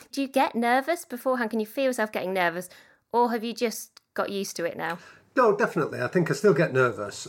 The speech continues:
Speaker 2: I can feel it about an hour beforehand. Start, I can feel
Speaker 1: Mm-hmm.
Speaker 2: that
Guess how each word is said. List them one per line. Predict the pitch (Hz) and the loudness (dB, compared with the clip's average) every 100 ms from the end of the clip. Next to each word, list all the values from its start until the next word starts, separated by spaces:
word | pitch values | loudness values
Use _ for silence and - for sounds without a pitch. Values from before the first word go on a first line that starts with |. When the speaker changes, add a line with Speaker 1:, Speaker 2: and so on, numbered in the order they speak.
| - | -12
Speaker 2:
I | |
can | - 147 | -6 -4
feel | 123 175 165 | 2 4 4
it | |
about | 143 147 135 | 4 2 4
an | |
hour | 135 143 139 | 4 4 4
beforehand. | 135 - 147 131 131 110 104 101 | 0 0 2 2 2 0 -2 -8
Start, | - - 127 120 | -6 0 0 0
I | |
can | 131 240 | 2 4
feel | 214 143 | 4 4
Speaker 1:
Mm-hmm. | - | 2
Speaker 2:
that | - - | 0 -2